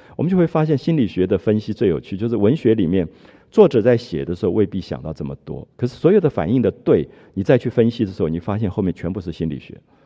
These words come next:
就是这个赵姨娘这个时候的反应，也让我们觉得她急得不得了。她说：“你这个儿子怎么搞的？你，人家对你好，你都不知道。”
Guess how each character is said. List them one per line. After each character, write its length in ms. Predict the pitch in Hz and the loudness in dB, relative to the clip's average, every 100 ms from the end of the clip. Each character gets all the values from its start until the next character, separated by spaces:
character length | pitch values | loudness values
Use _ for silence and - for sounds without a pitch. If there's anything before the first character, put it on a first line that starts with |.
| _ _ _ | _ _ _
就 120 | - 117 | -4 0
是 200 | 123 117 - - _ _ _ | 2 2 0 -20 _ _ _
这 140 | - | 4
个 100 | 196 | 6
赵 220 | - 135 107 | 6 4 4
姨 120 | 101 | 2
娘 260 | 101 80 92 | 0 0 -4
这 120 | 107 | -6
个 60 | |
时 80 | 90 | -2
候 60 | 92 | -2
的 100 | 90 | -2
反 260 | - 71 | -4 -4
应， 160 | 87 85 - _ _ _ _ - | -2 -4 -6 _ _ _ _ 0
也 120 | 104 | 4
让 180 | 117 127 | 6 6
我 80 | 90 | 4
们 80 | |
觉 120 | 98 95 | 2 -2
得 60 | |
她 40 | 123 | -4
急 240 | - 104 | -6 -4
得 120 | 104 | 0
不 100 | 131 | 0
得 160 | 127 98 | 2 2
了。 220 | 92 73 | 2 -2
她 80 | 87 | -6
说 120 | 87 | -2
：“你 120 | 92 | -2
这 100 | 92 | -2
个 80 | 127 | -2
儿 180 | 82 90 | 0 -2
子 140 | 101 | -2
怎 140 | 90 90 | -4 -2
么 80 | 135 | -4
搞 200 | 76 71 | -6 -8
的？ 120 | 80 | -6
你， 160 | 90 90 - | -6 -6 -6
人 120 | 95 | -2
家 120 | 117 | -2
对 120 | 120 120 | 0 0
你 120 | 107 | 0
好， 180 | 98 71 | -2 -6
你 80 | |
都 100 | 78 | -6
不 80 | 90 | -8
知 160 | 98 98 | -8 -6
道。” 160 | 98 | -4